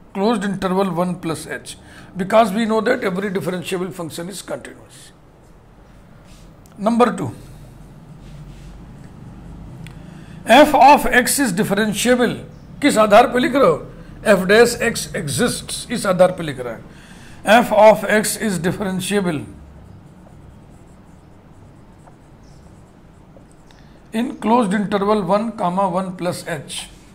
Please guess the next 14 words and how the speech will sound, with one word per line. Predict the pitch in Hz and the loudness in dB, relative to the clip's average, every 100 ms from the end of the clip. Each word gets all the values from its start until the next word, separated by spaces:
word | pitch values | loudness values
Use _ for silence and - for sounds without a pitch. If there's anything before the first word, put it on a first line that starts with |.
| - - - | -20 -20 -8
and | 165 180 151 | -4 -4 -4
so | - 208 247 - - - - - - - - - | 0 2 2 -2 -16 -20 -20 -20 -20 -20 -20 -4
in | 277 294 208 127 - - - 226 | 0 0 0 -4 -10 -20 -4 0
open | 233 320 | 2 2
interval | 294 254 233 208 208 247 - - - - | 2 2 2 2 0 -2 -8 -20 -20 -2
one | 165 226 220 | 2 2 2
comma | 190 185 196 | 0 2 2
one | 170 175 | 0 -4
plus | 143 156 151 - 117 | -6 -6 -8 -12 -16
h। | - - - - - - _ - - - - - - - - - - - - - - _ _ _ _ _ _ _ _ _ - | -14 -18 -18 -20 -20 -20 _ -20 -20 -20 -20 -20 -20 -20 -20 -20 -20 -20 -20 -20 -20 _ _ _ _ _ _ _ _ _ -2
तो | |
लाग्रेंज | 175 202 214 247 311 269 180 | 6 6 6 6 4 4 2
मीन | 220 254 254 | 2 2 4
वैल्यू | 247 247 | 2 2